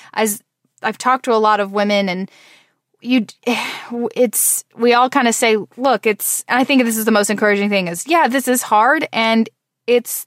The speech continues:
that's okay, and we can all kinda stick together in this, and there will be a time when it's not as hard. There will be a time when it's not as hard on your body," because little babies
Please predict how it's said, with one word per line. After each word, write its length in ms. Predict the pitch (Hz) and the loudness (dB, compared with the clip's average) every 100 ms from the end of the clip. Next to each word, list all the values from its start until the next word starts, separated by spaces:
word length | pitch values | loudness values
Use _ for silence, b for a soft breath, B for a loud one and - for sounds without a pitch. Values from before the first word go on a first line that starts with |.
| - | -2
that's 280 | 233 226 | -2 0
okay, 580 | 233 226 - 196 226 285 - | 0 0 -2 -2 -2 -4 -6
and 200 | 208 208 | -4 -4
we 120 | 220 | -4
can 160 | 240 | 0
all 220 | 202 202 202 | 2 4 2
kinda 260 | - 196 | 0 -4
stick 220 | 190 208 | -4 -8
together 360 | - 196 190 208 | -8 -4 -2 0
in 100 | 240 | 2
this, 200 | 262 269 | 0 0
and 160 | 226 226 | 0 2
there 100 | 220 | 4
will 180 | 254 | 2
be 180 | 262 262 | 2 0
a 60 | 254 | 0
time 440 | - 220 214 214 | 0 0 0 -2
when 200 | - 214 | -2 -2
it's 180 | 202 - | -2 -2
not 240 | 196 196 190 | 0 0 0
as 220 | 190 185 | 0 -2
hard. 440 | - 185 123 104 | 0 0 0 -2
There 140 | 196 202 | -2 0
will 160 | 233 | 2
be 140 | 254 269 | 2 0
a 40 | |
time 380 | 254 233 202 202 | 0 0 0 0
when 120 | 190 | -2
it's 160 | 180 - | -6 -2
not 220 | 214 233 | 0 2
as 120 | 247 | 2
hard 220 | - 214 | 2 0
on 140 | 214 208 | 2 0
your 120 | 196 | -2
body," 460 | 196 214 262 - - | 0 2 2 -2 -8
because 320 | 196 233 208 | -4 -4 -2
little 180 | 233 262 | -2 -2
babies 540 | 226 240 220 196 202 | -2 -2 -4 -6 -8